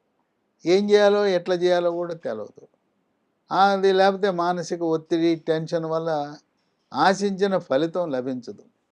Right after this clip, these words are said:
ఇక అమ్మాయి ఫోన్ చేసి చెప్తుంది, "మా వాడికి ఏం లేదు, నా, మా,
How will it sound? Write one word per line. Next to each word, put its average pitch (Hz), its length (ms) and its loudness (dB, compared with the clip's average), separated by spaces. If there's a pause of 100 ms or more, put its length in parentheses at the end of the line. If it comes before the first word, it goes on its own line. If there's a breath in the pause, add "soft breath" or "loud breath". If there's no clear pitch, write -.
(680)
ఇక 208 120 -4
అమ్మాయి 180 440 4
ఫోన్ 156 360 -4
చేసి 151 240 -4
చెప్తుంది, 147 340 -2
"మా 143 120 0
వాడికి 143 360 0
ఏం 151 180 0
లేదు, 160 420 0
నా, 135 200 -6
మా, 127 500 -6